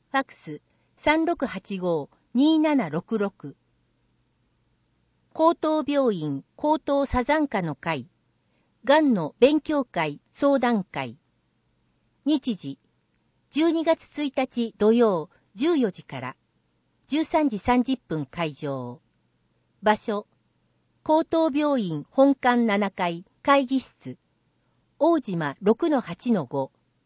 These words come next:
定員五十人申し込み順。費用無料。内容、がんとの過ごし方。二、生活支援とお金、がん情報を探すポイント、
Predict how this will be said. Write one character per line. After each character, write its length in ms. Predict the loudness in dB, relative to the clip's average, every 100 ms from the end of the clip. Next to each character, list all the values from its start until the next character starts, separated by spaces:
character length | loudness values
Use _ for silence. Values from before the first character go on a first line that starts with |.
| _ _ _
定 260 | 2 2 2
員 400 | 0 -2 -2 -6 _ _
五 180 | 4 4
十 240 | 0 -2
人 380 | -2 -4 -8 -10 _
申 180 | 2 2
し 100 | 0
込 140 | -4
み 160 | -2 -4
順。 400 | -6 -8 -10 -14 _ _ _ _ _ _ _ -8
費 200 | -4 -2
用 340 | -2 -4 -6 -4
無 160 | -2
料。 500 | 0 -2 -2 -6 -10 _ _ _ _ _ _ _
内 300 | 0 2 2
容、 420 | 0 -2 -4 -8 -14 _ _ _ _ _ _ 2
が 180 | 2 4
ん 60 |
と 160 | 0 -4
の 100 | -4
過 160 | -2 2
ご 120 | 2
し 140 | 0
方。 400 | -6 -6 -8 -14 _ _ _ _ 2
二、 300 | 4 4 0 _ _ _ _ _ _ _ _ _
生 260 | -2 -2
活 240 | 0 -4 -6
支 200 | -6 -2
援 200 | 0 -2
と 200 | -2 -6
お 60 |
金、 400 | -4 -6 -6 -8 -14 _ _ 2
が 140 | 2
ん 100 | 2
情 240 | 0 -2
報 220 | -2 -2 -2
を 80 |
探 280 | -4 -4 -4
す 140 | -4 -6
ポ 160 | -6
イ 100 | -4
ン 120 | -6
ト、 260 | -8 -12